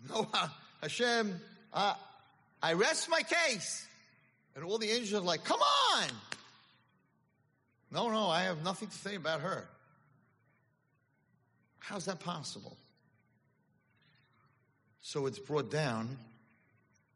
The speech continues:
The mashal that they give, the parable that they give, is the king has a wife, the queen, and they love each other very, very much.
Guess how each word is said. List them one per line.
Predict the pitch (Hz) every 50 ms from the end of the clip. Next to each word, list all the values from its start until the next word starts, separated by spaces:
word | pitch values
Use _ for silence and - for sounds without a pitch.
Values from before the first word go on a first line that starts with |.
| _ _ _ _ _ _ _ _ _ _ _ _ _ _ _ _ _ _ _ _ _ _ _ _ _ _ _ - -
The | 123 127
mashal | 127 135 160 180 165 - - 139 123
that | 123 113 104
they | 123 120
give, | 104 131 147 139 110
the | 113
parable | 110 - - 151 151 151 143 131 127 117
that | 117 113 95
they | - 110 107
give, | 101 131 151 131 117 110 110 110 - - - - - - - - _ _ _ - - - - - - - -
is | - 117 107
the | - 127
king | - - - 196 185 156 139
has | 120 110 135 127 135
a | 123
wife, | 107 110 123 117 107 - - - - - - - - - - _ _ - - - _ _ _ - - - - - -
the | - 131
queen, | - - 214 214 170 123 104 87 - - - - - - - -
and | 127 123
they | 143 135
love | 131 135 131 165 170 156
each | 160 143 - - 165
other | 143 127 131
very, | 117 107 110 139 135 143 139
very | 120 117 127 123 120
much. | 120 117 107 90 - - - - - -